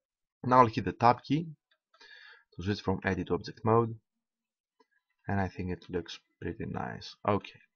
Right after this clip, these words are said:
now I'm right clicking this outer circle here to select it, and I'll add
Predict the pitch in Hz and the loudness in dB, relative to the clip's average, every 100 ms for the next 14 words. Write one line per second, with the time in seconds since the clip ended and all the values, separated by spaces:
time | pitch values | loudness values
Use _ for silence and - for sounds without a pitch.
0 | _ _ _ - - - _ 123 127 123 | _ _ _ -20 -20 -20 _ 4 6 8
1 | 113 110 113 110 101 98 95 - - - | 6 4 -2 0 2 2 0 -4 -10 0
2 | 110 113 110 101 117 110 104 - - 113 | 6 6 6 0 0 -2 -4 -6 2 4
3 | 110 - 113 113 120 117 - _ _ _ | 4 2 0 0 0 -6 -8 _ _ _
4 | _ - - _ _ - 101 98 98 101 | _ -20 -20 _ _ -2 0 0 0 -2
5 | 98 104 104 101 | -2 2 2 2